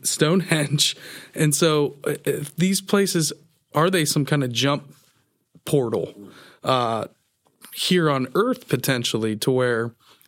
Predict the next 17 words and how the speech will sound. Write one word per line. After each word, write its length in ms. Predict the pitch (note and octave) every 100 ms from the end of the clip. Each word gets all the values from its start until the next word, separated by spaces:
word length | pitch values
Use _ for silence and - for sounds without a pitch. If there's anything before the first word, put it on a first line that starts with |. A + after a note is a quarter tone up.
| -
people 340 | E3+ E3 C3+
had 180 | C3+ B2
figured 320 | - C#3+ C3
out 160 | B2+ B2+
a 40 | B2+
way 260 | B2+ B2+
to 360 | B2 - B2+ B2
get 220 | A#2 F#3+
from 160 | - F#3+
place 260 | B2+ A#2+ -
to 80 | A#2
place 360 | - A2 A#2
through 200 | - B2+
these 220 | A#2 G#2
temple 320 | - C3+ B2 G#2
systems 560 | - G#2+ - G2+ A2+
of, 300 | A#2 G#2+ A2+